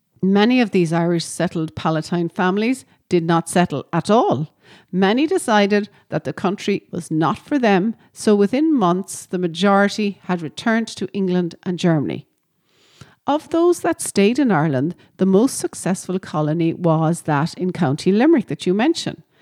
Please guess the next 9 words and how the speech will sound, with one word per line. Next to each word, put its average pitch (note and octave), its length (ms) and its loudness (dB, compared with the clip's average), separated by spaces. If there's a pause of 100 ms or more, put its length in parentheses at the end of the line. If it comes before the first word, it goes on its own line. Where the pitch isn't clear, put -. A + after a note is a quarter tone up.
(360)
But A3 280 0
seventeen E4 640 2
twenty, F#3+ 720 -2
then, E3+ 460 2
the F3 120 -4
Palatines G3 880 -2
across B3 440 -2
Ireland E3 460 0
consisted G3 760 -4